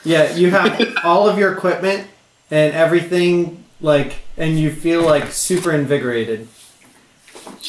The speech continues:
Speaker 2: Uh, I know this is all fake, but <sighs> stretching your arms a little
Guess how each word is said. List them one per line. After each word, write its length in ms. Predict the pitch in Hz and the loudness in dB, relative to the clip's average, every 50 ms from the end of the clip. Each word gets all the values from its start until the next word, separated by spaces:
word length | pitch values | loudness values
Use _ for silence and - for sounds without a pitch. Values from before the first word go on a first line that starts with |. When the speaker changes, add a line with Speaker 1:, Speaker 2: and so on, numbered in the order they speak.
| - - - - - - - - - - - - - - - - - _ _ | -14 -12 -14 -14 -16 -16 -18 -20 -20 -20 -20 -20 -20 -20 -20 -20 -20 _ _
Speaker 2:
Uh, 360 | 180 180 175 170 170 - 160 165 | -2 0 0 2 0 2 2 2
I 80 | 170 | 2
know 180 | 170 185 208 208 | 4 4 4 4
this 180 | 190 180 - - | 4 4 2 2
is 100 | - 170 | 2 2
all 160 | 160 151 147 | 2 2 2
fake, 400 | - - 160 160 175 175 - - | 2 2 4 4 4 2 2 0
but 200 | 190 196 185 - | 0 0 0 0
<sighs> 440 | - - - 214 208 202 - - - | -2 0 2 2 2 0 0 -2 -2
stretching 480 | - - - - 180 175 - - - 147 | -2 -2 0 0 0 0 0 0 2 2
your 160 | 139 127 123 | 4 4 4
arms 240 | 120 120 120 117 117 | 4 2 2 2 0
a 80 | 113 110 | 0 0
little 400 | 110 117 120 123 131 120 - | 0 2 2 2 0 0 -6